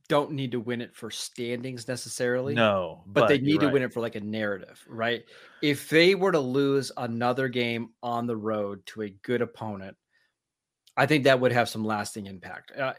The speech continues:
Speaker 1: but if they win this game and they do it convincingly and they go to Miami and they score thirty-five points and they hold Miami to, to fourteen or whatever,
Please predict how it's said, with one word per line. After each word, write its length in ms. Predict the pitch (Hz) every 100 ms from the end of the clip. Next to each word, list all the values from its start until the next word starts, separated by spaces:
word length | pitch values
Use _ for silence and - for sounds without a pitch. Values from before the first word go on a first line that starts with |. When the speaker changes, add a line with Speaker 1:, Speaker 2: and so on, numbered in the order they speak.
| -
Speaker 1:
but 240 | 117 156
if 80 | 139
they 140 | 143
win 320 | 123 165 277
this 240 | 302 175 -
game 380 | 139 120 120 113
and 80 |
they 100 | 120
do 160 | 117 139
it 100 | 127
convincingly 840 | - 127 117 180 175 160 135 127
and 100 | 117
they 60 | 113
go 240 | 104 151
to 80 | 170
Miami 540 | 151 135 131 127 123 113
and 60 |
they 120 | 107
score 340 | 107 - 143 151
thirty-five 560 | 151 147 139 131 127
points 380 | - 123 123 117
and 80 | 107
they 80 | 98
hold 280 | - 151 151
Miami 380 | 143 139 131
to, 180 | 123 117 - - - -
to 60 | 120
fourteen 680 | - 143 - - 139 135
or 80 | 120
whatever, 640 | 110 120 123 123 110 104